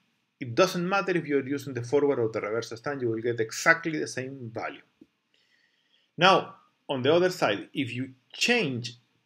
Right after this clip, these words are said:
one strand for the other, then the G C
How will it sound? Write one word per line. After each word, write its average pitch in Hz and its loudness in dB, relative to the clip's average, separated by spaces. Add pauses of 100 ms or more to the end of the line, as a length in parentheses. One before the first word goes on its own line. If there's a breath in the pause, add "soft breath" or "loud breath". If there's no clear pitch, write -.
(140)
one 151 0
strand 156 -2
for 131 -2
the 165 4
other, 151 0 (840 soft breath)
then 160 2 (2500)
the 120 2
G 160 0
C 233 -4